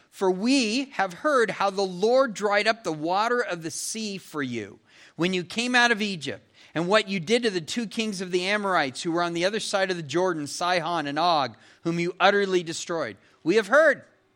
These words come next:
God's reputation went before him. All that he did there at the Red Sea,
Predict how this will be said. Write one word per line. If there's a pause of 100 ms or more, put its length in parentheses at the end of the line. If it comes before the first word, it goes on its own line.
(400)
God's
reputation
went
before
him.
All
that
he
did
there
at
the
Red
Sea,